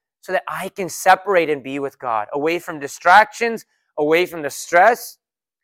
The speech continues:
Can I dedicate some time to God? Because even in the midst of the busyness of this life, the one thing he values more than anything is our time.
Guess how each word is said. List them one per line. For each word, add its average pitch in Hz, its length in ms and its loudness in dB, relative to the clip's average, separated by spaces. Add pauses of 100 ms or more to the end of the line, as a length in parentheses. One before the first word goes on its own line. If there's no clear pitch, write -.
(300)
Can 220 180 0
I 269 140 6
dedicate 233 480 2
some 185 200 -6
time 226 640 0
to 208 160 -10
God? 160 640 6 (460)
Because 165 300 -6
even 262 340 -2
in 247 80 0
the 226 100 0
midst 202 520 -2
of 208 400 6 (120)
the 156 120 -4
busyness 220 600 -2
of 202 100 -4
this 185 200 -6
life, 180 220 2 (300)
the 170 80 0
one 180 380 2
thing 269 180 -6
he 226 140 -2
values 170 520 2
more 196 160 -6
than 170 100 -8
anything 175 340 -8
is 151 120 -12
our 127 220 -6
time. 175 720 0